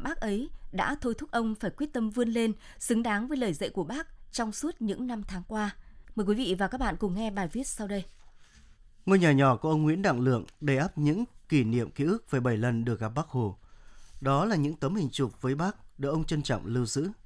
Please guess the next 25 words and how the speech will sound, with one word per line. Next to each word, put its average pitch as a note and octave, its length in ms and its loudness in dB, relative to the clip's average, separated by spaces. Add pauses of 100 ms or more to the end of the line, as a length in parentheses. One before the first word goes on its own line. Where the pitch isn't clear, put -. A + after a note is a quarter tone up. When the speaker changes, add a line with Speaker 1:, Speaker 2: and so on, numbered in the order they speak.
(420)
Speaker 2:
là C#3 200 4
những F3+ 160 2
bài C#3+ 120 0
báo, B2 480 -2
cuốn C#3+ 180 0
sách - 380 -4
ông C#3+ 180 0
say C#3+ 180 -2
mê C3+ 160 0
nghiên B2+ 180 -2
cứu, C3 320 -2
sưu D#3+ 260 -4
tầm, A2+ 220 0 (360)
viết F3+ 120 0
về D3+ 180 0
những A#2+ 140 -2
kỷ B2+ 160 -2
niệm G#2+ 220 -2 (140)
với G#2+ 140 -2
Bác, C3+ 140 -2 (420)
về C3 80 0
cuộc A#2+ 160 -4
đời A#2+ 220 0
của G#2+ 140 -4
người. G2+ 280 -2